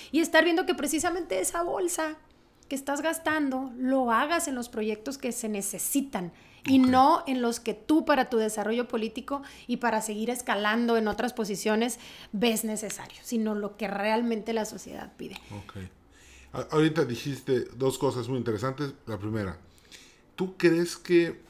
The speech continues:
Speaker 2: bueno, el Congreso y los diputados se encargan de la ley de transparencia y de, de asegurarse que el gobierno sea transparente? ¿Es una función del gobierno?
Speaker 1: Es,
Speaker 2: Del
Speaker 1: eh, el, la ley de transparencia salió.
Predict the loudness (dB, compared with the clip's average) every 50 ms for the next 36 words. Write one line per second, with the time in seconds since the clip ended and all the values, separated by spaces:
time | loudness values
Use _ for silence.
0 | _ 6 8 8 8 6 2 2 2 2 4 6 6 6 4 4 4 2 4 4
1 | 4 4 2 0 -2 -2 -6 -6 -6 -2 0 2 2 2 0 -2 -4 -4 -2 -2
2 | -4 -2 -2 -4 -2 -2 0 0 0 0 0 0 0 0 -2 -4 -6 -6 -8 -8
3 | -8 -8 -6 -4 -4 -6 -4 -4 -4 -2 -2 -4 -6 -8 -14 -20 -20 -20 _ _
4 | _ -20 -12 -6 -4 -2 -2 -2 -2 -2 -4 -4 -2 -2 2 2 4 4 2 2
5 | 0 -2 -4 -2 -2 -2 0 0 0 0 0 0 -2 -4 -6 -8 -8 -8 -8 -10
6 | -8 -8 -8 -8 -8 -8 -6 -6 -8 -8 -8 -8 -8 -8 -8 -8 -8 -8 -6 -6
7 | -4 -4 -4 -4 -4 -4 -4 -4 -4 -6 -8 -8 -10 -14 -8 _ 0 0 2 4
8 | 6 8 8 8 8 4 -4 0 4 6 6 6 6 4 4 6 8 8 8 10
9 | 10 8 8 6 4 4 4 6 6 6 6 4 4 6 6 6 8 8 6 6
10 | 6 4